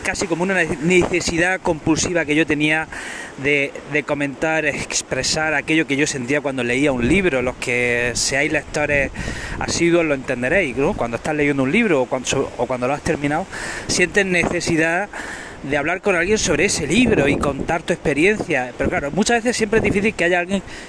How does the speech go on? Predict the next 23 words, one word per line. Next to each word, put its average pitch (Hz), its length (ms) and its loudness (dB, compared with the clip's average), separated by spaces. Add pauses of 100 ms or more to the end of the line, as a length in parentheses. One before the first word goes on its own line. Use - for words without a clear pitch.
(200)
que 147 100 -2
esté 175 180 0
leyendo 170 260 4
un 156 80 6
libro 160 320 6
a 135 140 -2
la 139 100 0
vez 170 160 -2
que 160 140 -2
nosotros. 143 500 -2 (560)
Y, 165 260 4
y 160 60 2
bueno, 202 220 4
por 175 100 0
eso 202 220 2
creé 185 180 2
este 196 160 2
podcast. 185 380 -2
Digo, 131 120 0
es 120 120 0
que 175 140 -2
necesito 156 760 0
gritar, 160 640 0